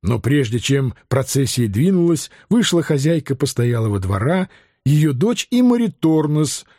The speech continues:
чтобы проститься с Дон Кихотом, притворяясь,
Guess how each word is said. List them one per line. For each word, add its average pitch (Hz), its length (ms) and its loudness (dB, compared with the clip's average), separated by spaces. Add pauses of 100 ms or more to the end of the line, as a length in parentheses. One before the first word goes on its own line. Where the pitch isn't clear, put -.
(120)
чтобы 156 300 0
проститься 180 760 0
с 135 100 -2
Дон 156 220 0
Кихотом, 120 720 -2 (360)
притворяясь, 156 800 0